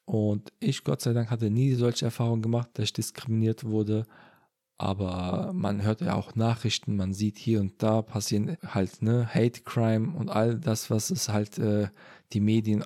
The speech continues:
und die Leute aufkochen lässt. Das hatte man in Australien eigentlich kaum. Also nicht in den, in den sechs Monaten, die ich da war. Natürlich gibt's da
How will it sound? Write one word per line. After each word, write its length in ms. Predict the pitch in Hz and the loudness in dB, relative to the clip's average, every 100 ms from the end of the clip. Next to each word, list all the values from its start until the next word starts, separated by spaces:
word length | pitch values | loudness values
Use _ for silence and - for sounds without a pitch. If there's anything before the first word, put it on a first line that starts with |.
| - | -6
und 180 | 180 156 | -4 0
die 60 | |
Leute 340 | 104 104 - - | 2 2 0 -2
aufkochen 560 | 127 - - 110 110 | -2 -2 -2 0 2
lässt. 360 | 107 104 - - | 2 0 -2 -2
Das 200 | 123 - | -2 0
hatte 200 | 120 - | -2 0
man 140 | 117 | 2
in 100 | 107 | 2
Australien 540 | 107 101 - - 104 107 | 2 0 -4 -2 0 2
eigentlich 480 | 107 101 98 - - | 0 0 0 -4 -6
kaum. 360 | - 92 87 - _ | -2 -2 -4 -14 _
Also 240 | - 104 104 | -4 0 2
nicht 220 | 117 - | 0 2
in 100 | 110 | 2
den, 200 | 104 101 - | 2 0 -6
in 120 | - 107 | -2 2
den 140 | 101 | 4
sechs 300 | 101 110 - | 2 0 0
Monaten, 440 | 107 104 104 110 101 | 0 0 0 -2 0
die 100 | 98 | 0
ich 120 | - | 0
da 280 | - 95 95 | -2 -2 -2
war. 200 | 92 139 | -4 0
Natürlich 420 | 190 202 135 - | -2 2 -2 0
gibt's 160 | 113 | -2
da 100 | - | -4